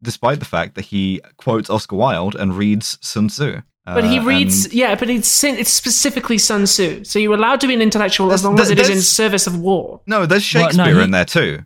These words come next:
Speaker 2: True.
Speaker 3: He even has a line where he's talking about being in prison. He's just like, "These days, I probably would have liked to be a philosopher instead."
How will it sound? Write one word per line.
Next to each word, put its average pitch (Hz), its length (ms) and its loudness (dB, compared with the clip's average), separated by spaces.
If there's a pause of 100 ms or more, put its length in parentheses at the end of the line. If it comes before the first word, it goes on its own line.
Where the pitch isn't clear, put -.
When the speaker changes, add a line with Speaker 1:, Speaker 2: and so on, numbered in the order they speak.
(140)
Speaker 2:
True. 254 160 -2
Speaker 3:
He 180 80 2
even 208 160 2
has 135 260 -2
a 127 80 -2
line 90 480 0
where 87 120 -2
he's 90 120 -2
talking 85 300 -4
about 80 180 -4
being 80 240 -2
in 82 100 0
prison. 82 280 -2
He's 73 140 0
just 80 180 -2
like, 78 260 -8
"These 104 220 -2
days, 73 220 -2
I 76 40 -4
probably 71 280 -6
would 71 100 -10
have 71 80 -12
liked 73 200 -4
to - 40 -12
be 73 80 -6
a 62 40 -8
philosopher - 520 -4
instead." 78 340 -2